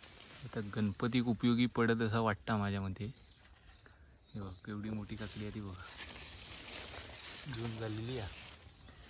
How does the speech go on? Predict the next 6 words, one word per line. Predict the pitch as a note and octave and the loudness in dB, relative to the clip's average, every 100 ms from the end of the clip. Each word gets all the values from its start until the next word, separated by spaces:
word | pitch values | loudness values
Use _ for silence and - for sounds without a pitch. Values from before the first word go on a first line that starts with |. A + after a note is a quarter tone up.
| - - - | -14 -10 -4
दुर्लक्ष | A2+ A#2 A2+ - | -4 -2 -4 -2
झालं | B2 A2 A2 B2 G#3 - - - - - - - - - - - - - | 2 4 4 2 -2 -12 -12 -4 -4 -4 -18 -20 -20 -20 -20 -18 -14 -4
आणि | B2+ | -2
एवढी | A2+ A2 | 2 2
मोठी | A#2+ G#2+ A2 | 4 2 2
झाली. | A#2 G2 | 2 2